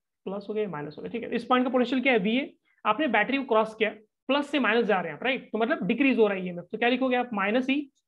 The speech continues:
Value कितने से decrease होना चाहिए? ई से, अगर आप left terminal से right terminal आ रहे हैं, ठीक है। But आपको small r को भी cross करना है, internal resistance को भी cross करना है, तो internal रेजिस्टेंस को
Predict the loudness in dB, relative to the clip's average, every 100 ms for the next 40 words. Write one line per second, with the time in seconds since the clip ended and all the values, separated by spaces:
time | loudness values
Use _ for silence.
0 | _ 0 2 2 0 2 2 2 2 0
1 | -2 -2 -8 -2 0 0 -6 -18 _ _
2 | _ _ _ _ 0 2 2 -2 -14 _
3 | _ _ _ _ _ _ _ _ _ 0
4 | 2 2 -2 0 4 6 6 4 2 4
5 | 4 4 0 0 -4 -6 -10 -4 -4 -4
6 | -14 _ _ _ _ _ _ -2 0 2
7 | 2 0 2 2 2 0 -14 -10 -4 2
8 | 4 6 4 4 2 2 0 -2 -4 0
9 | 2 2 4 4 2 -4 -6 -2 -2 -2
10 | -2 -4 0 0 2 2 0 -2 -4